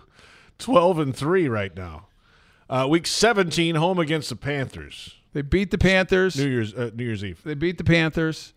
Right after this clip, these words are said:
Speaker 1: And then at Tennessee.
Speaker 2: And they have the number one seed locked up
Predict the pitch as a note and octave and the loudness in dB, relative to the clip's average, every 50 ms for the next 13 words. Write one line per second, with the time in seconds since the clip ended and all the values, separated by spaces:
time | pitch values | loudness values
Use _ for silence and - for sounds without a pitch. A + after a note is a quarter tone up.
0 | _ - A2 A#2 A#2+ B2 B2 B2+ B2+ C3+ C#3 C#3+ C#3+ - C#3 C3+ B2+ A#2 - - | _ -8 -4 -4 -2 -2 -2 -2 -2 -2 -2 -2 -2 -2 -4 -2 -2 -2 -4 -4
1 | A2+ F#2+ E2+ E2 D#3+ D#3+ D#3+ D#3+ D#3+ E3 D#3 C#3+ D#3 D#3 E3 E3+ F3+ F3+ F3 F3 | -4 -4 -4 -2 0 0 2 2 2 0 0 -2 -2 -2 0 0 0 0 0 0
2 | E3+ - - F3 F3 E3 D3+ D3+ D#3 D#3+ D#3+ - - D#3+ D#3+ E3 F3 - - | -2 -2 -2 -2 -2 0 0 2 2 2 2 0 2 2 2 2 2 0 -6